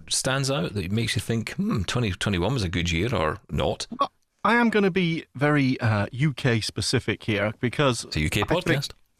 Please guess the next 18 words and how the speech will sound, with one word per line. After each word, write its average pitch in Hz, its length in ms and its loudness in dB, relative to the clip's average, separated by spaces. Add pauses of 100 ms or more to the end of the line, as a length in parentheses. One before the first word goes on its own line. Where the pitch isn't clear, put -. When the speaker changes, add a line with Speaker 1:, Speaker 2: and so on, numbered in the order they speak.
(160)
Speaker 2:
Well, 220 300 2
yeah, 202 180 2 (120)
exactly. 165 580 -2 (100)
The, 160 160 -4 (180)
the 156 320 2 (100)
R 170 180 4
N 170 80 4
I 160 120 4
B 160 420 0 (280)
talking 147 400 2
book - 220 0
service 120 500 2
coming 143 260 0
to - 120 -4
the 120 80 -2
smart 123 320 0
speaker, 127 540 -4 (220)
Speaker 1:
Yeah. 135 160 -4